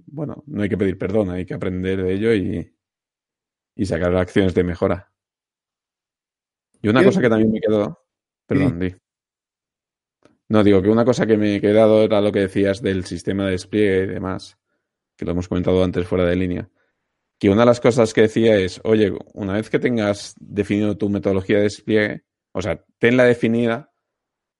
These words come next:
Speaker 1: y olvídate, no pienses, eh, cómo hacer rollback cuando tengas el incidente. Tiene que ser au-, algo automático, ¿vale? Que va muy en línea en lo que decíamos en, en la charla anterior.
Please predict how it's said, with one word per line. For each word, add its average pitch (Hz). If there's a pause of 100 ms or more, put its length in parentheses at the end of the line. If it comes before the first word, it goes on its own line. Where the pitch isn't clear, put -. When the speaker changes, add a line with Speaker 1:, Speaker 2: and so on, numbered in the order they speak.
(140)
Speaker 1:
y 104
olvídate, 104
no 110
pienses, 117 (320)
eh, 95 (160)
cómo 117
hacer -
rollback 117
cuando 101
tengas 107
el 101
incidente. 107
Tiene 117
que 117
ser 110
au-, 110 (300)
algo 120
automático, 107 (160)
¿vale? 113
Que 120
va 98
muy 101
en 98
línea 101
en 110
lo 95
que 101
decíamos 98
en, 92
en 98
la 98
charla 95
anterior. 107